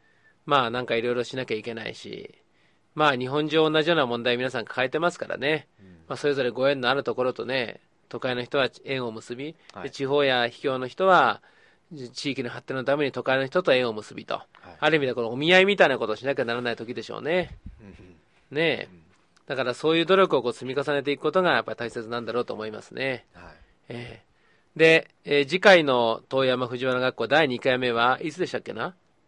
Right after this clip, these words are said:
Speaker 2: 十一月の
Speaker 1: あ、十一月の十日だったね。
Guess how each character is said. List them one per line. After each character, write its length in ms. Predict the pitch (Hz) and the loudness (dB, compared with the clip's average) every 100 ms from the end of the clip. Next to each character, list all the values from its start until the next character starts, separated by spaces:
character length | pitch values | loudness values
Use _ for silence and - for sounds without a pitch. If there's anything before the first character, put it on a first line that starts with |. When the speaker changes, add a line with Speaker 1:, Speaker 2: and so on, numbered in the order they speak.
| _ | _
Speaker 2:
十 400 | - 123 135 131 | -18 -14 -12 -12
一 240 | 131 - 131 | -12 -12 -6
月 320 | 131 - - | -6 -6 -16
の 240 | 185 175 170 | -14 -8 -6
Speaker 1:
あ、 140 | - - | -6 -8
十 100 | - | -4
一 140 | 170 196 | 2 6
月 140 | 190 | 6
の 100 | 185 | 4
十 200 | 160 190 | 4 4
日 120 | 220 | 6
だ 80 | 220 | 6
っ 60 | 220 | 4
た 120 | 117 | -6
ね。 220 | 131 - | -8 -8